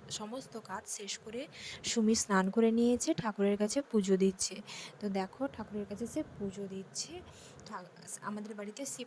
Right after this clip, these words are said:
ঠাকুরও আছে, শিবলিঙ্গ তো দেখতেই পাচ্ছ তোমরা। তো শিবলিঙ্গকে ভালো করে আমার বাড়িতে পুজো করা হয়, প্রত্যেক দিন সকালবেলা শিবলিঙ্গে সবাই জল দেয়। তো শিব ঠাকুরের মাথায় নাকি জল দিলে খুব ভালো, এটা সবার মুখেই শুনেছি,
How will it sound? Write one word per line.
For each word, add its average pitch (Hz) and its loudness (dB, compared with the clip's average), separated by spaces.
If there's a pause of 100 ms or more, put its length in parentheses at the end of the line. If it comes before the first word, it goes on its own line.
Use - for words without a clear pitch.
(120)
ঠাকুরও 220 -8
আছে, 220 -8
শিবলিঙ্গ 208 -6
তো 214 -8
দেখতেই 202 -8
পাচ্ছ 214 -8
তোমরা। 208 -10 (460)
তো 214 -4
শিবলিঙ্গকে 214 -4
ভালো 220 -8
করে 247 -8
আমার 208 -10
বাড়িতে 202 -8
পুজো 214 -10
করা 208 -8
হয়, 214 -6
প্রত্যেক 220 -8
দিন 262 -8
সকালবেলা 214 -8 (380)
শিবলিঙ্গে 247 -4
সবাই 214 -6 (320)
জল 196 -2
দেয়। 190 -8 (340)
তো 208 -6
শিব 208 -4 (100)
ঠাকুরের 226 -6
মাথায় 208 -10
নাকি 220 -10
জল 208 -6
দিলে 220 -6 (100)
খুব 254 -10
ভালো, 202 -8
এটা 247 -8
সবার 202 -6
মুখেই 202 -8
শুনেছি, 220 -8